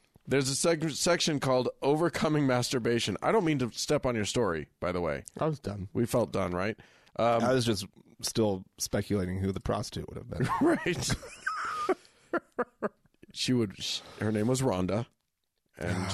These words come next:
Speaker 2: <sighs>
Speaker 1: she would have, uh,
Speaker 2: She was from, uh,
Speaker 1: she was forty-seven years old.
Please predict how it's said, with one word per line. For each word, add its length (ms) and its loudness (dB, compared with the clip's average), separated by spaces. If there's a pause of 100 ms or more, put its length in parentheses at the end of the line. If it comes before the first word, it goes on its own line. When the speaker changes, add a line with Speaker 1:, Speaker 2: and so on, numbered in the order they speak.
Speaker 2:
<sighs> 260 -6
Speaker 1:
she 120 0
would 160 2
have, 200 0
uh, 400 0 (1000)
Speaker 2:
She 180 -6
was 140 0
from, 400 0
uh, 200 -2 (260)
Speaker 1:
she 160 -4
was 120 0
forty-seven 1040 0
years 260 2
old. 320 -4